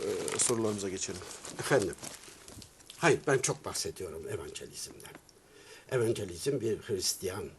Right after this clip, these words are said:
Speaker 2: tarikatıdır, çok güçlüdür. Ve şunu düşünürler. Filistin'deki Yahudiler bizim öncülerimizdir. Oradaki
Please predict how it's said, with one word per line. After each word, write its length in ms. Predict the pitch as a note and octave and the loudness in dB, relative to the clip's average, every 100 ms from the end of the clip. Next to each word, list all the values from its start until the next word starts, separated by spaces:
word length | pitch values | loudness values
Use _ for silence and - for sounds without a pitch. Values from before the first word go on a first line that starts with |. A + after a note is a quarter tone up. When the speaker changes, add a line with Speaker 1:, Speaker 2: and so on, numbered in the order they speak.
| - | -14
Speaker 2:
tarikatıdır, 800 | - - - - - - - - - | -10 -8 -8 -12 -12 -14 -14 -16 -8
çok 240 | - - | -6 -6
güçlüdür. 560 | - - - - - - - - - - - - - - - - - - - - - | -4 -4 -4 -8 -10 -10 -12 -20 -20 -20 -20 -20 -20 -20 -20 -20 -20 -20 -20 -20 -6
Ve 160 | A2+ B2+ - - - - | -4 -4 -8 -20 -20 -6
şunu 400 | - - B2 G#2 | -2 0 0 -4
düşünürler. 640 | F#2 - - - - - - - - - - - - - - - - - - - - - - - - - - - - - - - - - - - - - - - - - - - - - - - - - - | -2 -2 -4 -10 -8 -10 -10 -14 -20 -20 -20 -20 -20 -20 -20 -20 -20 -20 -20 -20 -20 -20 -20 -20 -20 -20 -20 -20 -20 -20 -20 -20 -20 -20 -20 -20 -20 -20 -20 -20 -20 -20 -20 -20 -20 -20 -20 -20 -20 -20 -8
Filistin'deki 920 | - G#3 B3+ - F3+ C#3+ A#2+ A#2+ - | 6 10 12 12 12 8 8 6 4
Yahudiler 880 | G2+ F#2+ G#2+ G2+ D#2+ G2+ G2 D3+ G3 - - - - - - | -2 0 0 0 -2 -4 -2 -2 -4 -8 -20 -20 -20 -20 -12
bizim 460 | - A#2+ - F3+ F#3 - - | -4 2 6 6 6 -2 0
öncülerimizdir. 1000 | A#2+ G#2 - F2+ D#2+ D#2 D2+ - - - - - - - - - - | 2 2 0 -2 -4 -6 -2 -2 -2 -6 -16 -20 -20 -20 -16 -16 2
Oradaki 720 | C#3+ B2 A2 - F2 - C3+ | 6 6 4 -2 -6 2 2